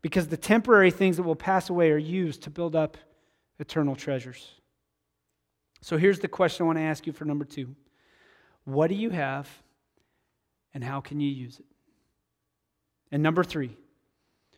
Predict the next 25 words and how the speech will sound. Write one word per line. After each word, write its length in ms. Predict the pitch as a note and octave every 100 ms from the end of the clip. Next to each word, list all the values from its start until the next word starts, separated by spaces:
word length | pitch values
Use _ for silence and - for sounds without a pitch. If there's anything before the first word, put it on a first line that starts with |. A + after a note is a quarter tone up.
| _ _ _ _ _
what 300 | C#3+ F#3+ -
does 180 | G#3+ F3+
money 520 | F#3 F#3 F#3+ F#3+ F#3
matter? 480 | - F3 D#3+ D3 D3
Why 360 | C#3+ D#3+ F3+ G3+
does 200 | G3 F3
money 240 | G3 G3
matter? 320 | F#3+ F#3 F#3+
Number 260 | F#3+ E3+ E3
three, 220 | - E3
because 360 | C#3+ D3+ F3 D#3+
our 100 | D3
heart 640 | - - F3+ G3 G#3 - - _ _ _ _
will 180 | D#3 C#3+
follow 520 | - F3 D#3 D3+ C#3
what 240 | C3+ C#3
we 120 | D3+ C#3
treasure. 460 | - B2+ A#2+ B2 - _ _ _ _ _ _ _ _ _ _ _ _ _ _ _ _ _ _ _ -
See, 120 | F3+
our 100 | D#3
heart 360 | D3+ G3+ A3
follows 560 | - - G3 F3+ D#3 C3+
what 180 | D#3 D#3
we 140 | D#3
treasure. 500 | D3 D#3 C#3+ C3 C#3